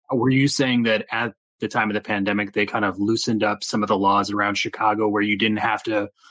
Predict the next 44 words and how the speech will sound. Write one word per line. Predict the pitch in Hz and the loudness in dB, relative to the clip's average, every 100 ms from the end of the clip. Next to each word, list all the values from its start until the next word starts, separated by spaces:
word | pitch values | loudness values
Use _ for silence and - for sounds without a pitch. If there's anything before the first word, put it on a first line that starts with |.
| - _ _ | -20 _ _
you | 117 | 0
know, | 101 | 2
have | 113 110 | 2 0
a | 107 | 0
place, | - 110 107 - 110 | 0 0 2 0 -2
uh, | 101 196 101 - _ _ _ | -2 -2 -4 -10 _ _ _
you | 160 | 2
know, | 117 | 4
brick | 147 131 | 2 4
and | 120 | 4
mortar | 113 113 110 | 4 2 2
just | 104 110 - | 0 -4 -4
to | 107 | -4
at | 101 | -4
least | 107 | -6
have | 113 98 | -6 -8
a | |
kitchen | - - - 143 135 | -6 -6 0 2 2
there? | 139 139 135 120 | 0 -2 -4 -6
And, | 110 104 98 98 | -4 -2 -2 -2
uh, | 92 95 - _ _ 117 | -2 -4 -8 _ _ 0
I | |
guess | 135 - | 2 2
with | 120 120 - | 0 0 0
that, | 104 104 | 2 2
is | 101 | 0
there | 110 | 2
any | 110 | 2
sort | 113 113 110 | 0 0 0
of, | 101 | 0
like, | 107 101 98 - _ | 0 0 -4 -10 _
friction | - 120 113 - 127 131 | -2 0 2 2 4 6
you | 127 | 4
see | - 135 127 127 123 | 2 2 2 0 -2
in | 120 117 | -2 0
the | 117 | 0
industry | 117 117 135 120 | -2 -4 -2 -2
between | 113 - 117 107 | -2 -4 -2 0
those | 107 107 | 0 0
that | 110 | -2
are, | 107 | -2
like, | 101 104 - - _ _ - | 0 -2 -6 -14 _ _ -4
you | 107 | 0
know, | 101 | 0